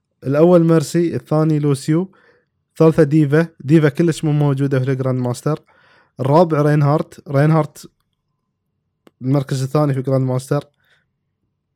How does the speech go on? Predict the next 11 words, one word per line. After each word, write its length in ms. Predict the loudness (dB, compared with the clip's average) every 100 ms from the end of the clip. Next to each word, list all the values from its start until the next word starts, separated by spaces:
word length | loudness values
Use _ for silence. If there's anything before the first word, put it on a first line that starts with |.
| _ _ -14
الخامس 400 | -6 0 0 0
سولجر، 560 | 2 4 4 2 0 -2 -18
سولجر 680 | 0 2 2 4 2 0 -6
المركز 360 | -6 -6 -4 -4
السابع 380 | -2 -2 -2 -4
في 80 | -6
الجراند 360 | -4 -4 -2
ماستر. 400 | -4 -4 -4 -6 -10 _ _ _ _ _ _ _ _ _ -2
آه، 600 | 0 0 -2 -4 -6 -8
الديفنس 580 | -4 -2 0 0 0 0
الوحيد 640 | 0 0 2 0 0